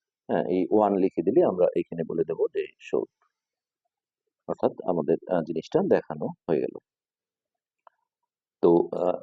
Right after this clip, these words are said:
just এখানে আরেকটা কাজ অবশ্য করতে হতো। এখানে প্রমাণটা যেহেতু এইভাবে আছে, দেখাও যে এই যে এইটা দেয়া আছে,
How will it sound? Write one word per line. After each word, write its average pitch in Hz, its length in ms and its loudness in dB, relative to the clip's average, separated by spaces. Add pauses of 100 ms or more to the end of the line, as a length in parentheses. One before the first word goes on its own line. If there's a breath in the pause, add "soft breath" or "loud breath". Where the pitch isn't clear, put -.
just 117 280 2
এখানে 123 300 2 (100)
আরেকটা 127 380 2
কাজ 110 240 2
অবশ্য 98 320 -2
করতে - 280 -2
হতো। 95 240 0
এখানে 95 360 0 (360)
প্রমাণটা 107 440 2
যেহেতু 98 400 -4
এইভাবে 101 420 2
আছে, - 260 -4
দেখাও 82 400 0
যে 104 140 0 (680)
এই 85 80 -6
যে 76 200 -2
এইটা 90 260 4
দেয়া 80 200 4
আছে, 87 240 -6